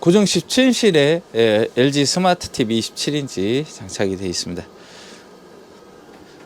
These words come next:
그리고 잠깐만요. 여기 수납 공간도 한번 볼까요? 예. 침대 밑에 수납 공간, 외부에서도 수납을 하실 수가 있고 내부에서도 이렇게 수납할 수 있도록 준비가 돼 있습니다.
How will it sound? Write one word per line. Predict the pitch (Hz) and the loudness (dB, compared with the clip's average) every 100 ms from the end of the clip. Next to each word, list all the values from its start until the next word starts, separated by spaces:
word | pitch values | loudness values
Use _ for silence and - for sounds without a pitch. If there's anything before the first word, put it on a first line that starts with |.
| - | -20
그리고 | - - - - 202 196 202 - | -12 -10 -6 -4 -4 -6 -6 -10
잠깐만요. | - - - - - - - | -12 -12 -10 -12 -12 -8 0
여기 | 165 | 2
수납 | 160 - 185 180 | 2 4 2 2
공간도 | 170 156 135 117 127 | 2 2 2 2 2
한번 | 131 131 | 2 0
볼까요? | - - 156 185 - - 107 | 0 0 2 2 -2 -12 -8
예. | 101 - - - - | -10 -12 -20 -20 -18
침대 | - 202 190 | -6 0 2
밑에 | 175 139 143 | 0 0 -2
수납 | - 180 175 | 0 0 0
공간, | 175 160 170 190 196 | -2 2 2 2 2
외부에서도 | 160 170 208 214 185 190 165 | 4 6 6 4 4 0 0
수납을 | 160 208 214 190 | 0 2 2 4
하실 | 180 165 170 | 2 2 -2
수가 | - 160 | 0 0
있고 | 147 175 196 208 - - - - - | 0 2 2 0 -4 -20 -20 -20 -2
내부에서도 | 135 143 160 139 143 127 135 147 | 2 4 4 2 0 -2 0 0
이렇게 | 120 120 | -2 -8
수납할 | - 143 139 120 | -4 -6 -4 -6
수 | - | -4
있도록 | 107 107 104 135 156 - - - - - - 107 107 | -6 -2 -2 -2 -4 -10 -20 -20 -20 -18 -2 -2 -2
준비가 | 113 107 98 | -6 -4 -4
돼 | 101 | -4
있습니다. | 92 - 90 87 | -8 -6 -8 -8